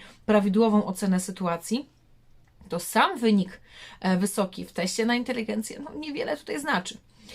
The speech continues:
Niezbędna jest taka całościowa ocena, spojrzenie holistyczne na procesy poznawcze z uwzględnieniem jakby całościowego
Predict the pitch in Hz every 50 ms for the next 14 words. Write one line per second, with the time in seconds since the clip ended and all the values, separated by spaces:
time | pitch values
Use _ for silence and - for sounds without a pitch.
0 | - - - - 226 233 247 226 226 233 339 427 403 359 339 320 294 285 277 -
1 | 285 269 - - - - 294 285 285 277 - - 285 247 240 226 220 - 170 147
2 | - - - - - 240 240 240 277 269 269 254 - 285 247 254 226 - - 226
3 | - - 202 180 190 220 233 - 226 208 - 220 - 220 214 - 196 190 214 214
4 | 208 - - 208 208 - - - - - - - - - 285 247 - 254 240 220
5 | 220 233 233 226 214 202 220 214 - 233 208 220 214 - - 208 208 254 240 233
6 | 233